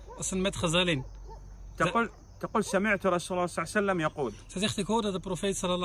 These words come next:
Speaker 1: alaihi wasallam zeggen."
Speaker 2: "من نزل منزلا"، أي مكان تنزل فيه.
Speaker 1: Degene die ergens aankomt, op wat voor bestemming dan ook.
Speaker 2: في الغابة، في البستان، في بيت، في كهف، في
Speaker 1: Een
Speaker 2: بحر.
Speaker 1: huis, een, eh, tuin, een, eh, plaats, wat voor plaats dan ook.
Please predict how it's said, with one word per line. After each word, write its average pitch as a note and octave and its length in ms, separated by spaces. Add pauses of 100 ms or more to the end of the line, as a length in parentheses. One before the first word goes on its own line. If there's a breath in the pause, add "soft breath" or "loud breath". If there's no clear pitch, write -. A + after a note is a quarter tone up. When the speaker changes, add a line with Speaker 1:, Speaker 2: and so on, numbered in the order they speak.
Speaker 1:
alaihi - 60
wasallam E3 200
zeggen." D3 280 (360 soft breath)
Speaker 2:
"من G3+ 260
نزل A3+ 400
منزلا"، F#3 460 (120)
أي D4+ 240
مكان A3+ 440
تنزل F3 440
فيه. G#2+ 220 (460)
Speaker 1:
Degene G#3 360
die G3+ 220
ergens G#3+ 380
aankomt, G3 460
op F3+ 100
wat A3 160
voor F#3+ 240
bestemming F#3+ 540
dan F3 120
ook. E3+ 280 (320 soft breath)
Speaker 2:
في G#3 340 (320)
الغابة، F3+ 560
في C#3 140
البستان، F#3 680
في F3+ 240
بيت، F#3+ 440
في F3+ 220
كهف، G3 460
في F3+ 100
Speaker 1:
Een F#3 40
Speaker 2:
بحر. G#3 260
Speaker 1:
huis, - 320
een, F3 220
eh, F3 180 (120)
tuin, G3 560
een, E3+ 200
eh, E3+ 80 (120)
plaats, G3 460
wat G3+ 180
voor G3 160
plaats G3 260
dan F3 160
ook. F#3 280